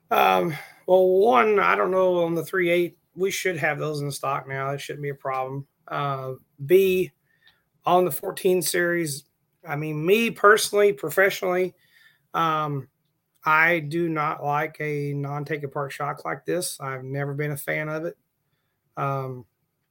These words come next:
you know, there's just a lot of, lot of inherent issues with a non-take apart mass produced shock like that shock is. Um, from a,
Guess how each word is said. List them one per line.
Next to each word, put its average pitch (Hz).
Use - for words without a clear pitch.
you 143
know, 131
there's 143
just 151
a 147
lot 143
of, 143
lot 170
of 180
inherent 170
issues 165
with 151
a 143
non-take 151
apart 151
mass 147
produced 147
shock 147
like 139
that 143
shock 139
is. 160
Um, 131
from 170
a, 143